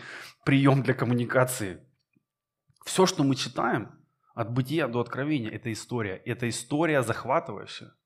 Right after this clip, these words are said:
Вопрос в том, почему же мы, имея на руках источник, можно сказать, самой захватывающей истории в мире, умудряемся сделать её настолько кислой, скучной,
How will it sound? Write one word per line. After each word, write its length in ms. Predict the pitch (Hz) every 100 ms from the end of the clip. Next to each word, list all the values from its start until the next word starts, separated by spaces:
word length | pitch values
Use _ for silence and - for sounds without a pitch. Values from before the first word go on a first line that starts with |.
| _ _ _ _ _ _ - -
Вопрос 360 | 123 131 233 -
в 40 |
том, 180 | - 233
почему 420 | - 147 160 208
же 140 | 196 160
мы, 560 | 143 185 247 170 101 -
имея 380 | 131 147 220 214
на 140 | 156 147
руках 720 | 143 - 196 143 104 - - _ _ _ _ _ -
источник, 800 | 127 - 185 214 - 135 113 - - _ -
можно 240 | 131 143
сказать, 300 | 139 156 139
самой 420 | - - 180 190
захватывающей 1080 | 147 120 135 143 175 156 156 127 120 - 120
истории 560 | 127 - 165 156 113 104
в 160 | 98
мире, 680 | 104 147 294 285 107 92 - _ _ _ -
умудряемся 600 | 123 123 127 185 208 160
сделать 420 | 131 123 170 156 127
её 160 | 135
настолько 840 | 117 131 - 165 170 165 123 110 - - - - - _ _ _
кислой, 760 | - 185 - 131 107 95 - _ _ _
скучной, 1040 | - - - 165 156 - 120 101 90 82